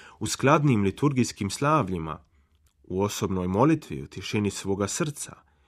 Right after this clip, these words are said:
u primjeru svetaca i blaženika, u susretu s braćom i sestrama. Ove korizme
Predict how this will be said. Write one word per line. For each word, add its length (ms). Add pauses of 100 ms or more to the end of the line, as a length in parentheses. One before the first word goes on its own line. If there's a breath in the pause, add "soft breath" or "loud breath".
(340)
u 100
primjeru 640
svetaca 800
i 60
blaženika, 840 (640)
u 120
susretu 640
s 80
braćom 400
i 60
sestrama. 640 (1500 soft breath)
Ove 320
korizme 600